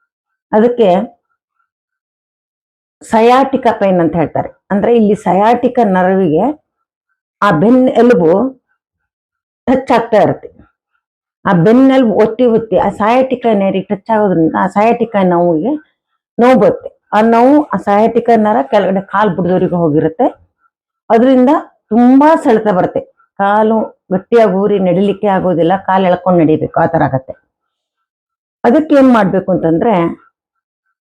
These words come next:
ಅದಕ್ಕೆ ಆಗ್ಲಿಕ್ಕೆ ಕಾರಣ ಏನಂತಂದ್ರೆ, ಯೂರಿನರಿ ಬ್ಲಾಡರ್ ಅಲ್ಲಿ ಹೀಟ್ ಆದ್ರೆ ಹಾಗಾಗತ್ತೆ.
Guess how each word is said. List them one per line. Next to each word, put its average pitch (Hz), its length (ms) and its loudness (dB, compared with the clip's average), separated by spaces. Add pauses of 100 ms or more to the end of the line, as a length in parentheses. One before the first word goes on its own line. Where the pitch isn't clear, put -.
(1080)
ಅದಕ್ಕೆ 240 260 0
ಆಗ್ಲಿಕ್ಕೆ 240 400 -2
ಕಾರಣ 233 360 0
ಏನಂತಂದ್ರೆ, 196 480 -2
ಯೂರಿನರಿ 277 580 2
ಬ್ಲಾಡರ್ 190 500 -2
ಅಲ್ಲಿ 175 460 -2 (120)
ಹೀಟ್ 285 260 -2
ಆದ್ರೆ 160 220 -2
ಹಾಗಾಗತ್ತೆ. 143 540 -4